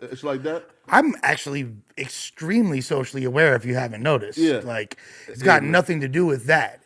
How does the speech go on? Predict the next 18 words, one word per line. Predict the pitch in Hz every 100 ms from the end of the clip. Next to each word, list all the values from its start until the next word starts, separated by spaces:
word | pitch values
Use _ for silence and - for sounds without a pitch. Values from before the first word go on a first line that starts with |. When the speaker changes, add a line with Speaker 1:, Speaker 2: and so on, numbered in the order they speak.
| -
Speaker 2:
It's | 143 -
Speaker 1:
Yeah. | 135 131 120
Speaker 2:
like, | 95 - - - -
I | 156
think | - 170
that | 180 160
it | 151
has | 147 143
to | -
do | 127 143 147
with | 131 - - _ - - -
just | 151 -
the | 147
way | 139
my | 139 127
brain | 117 113 139 139
processes | - 135 127 139 127 131 104
data. | 123 127 127 123